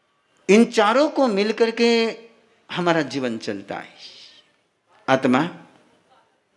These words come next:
कर्मा, तेजस शरीर और औदारिक शरीर,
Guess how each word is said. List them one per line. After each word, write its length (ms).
कर्मा, 340
तेजस 260
शरीर 380
और 160
औदारिक 480
शरीर, 340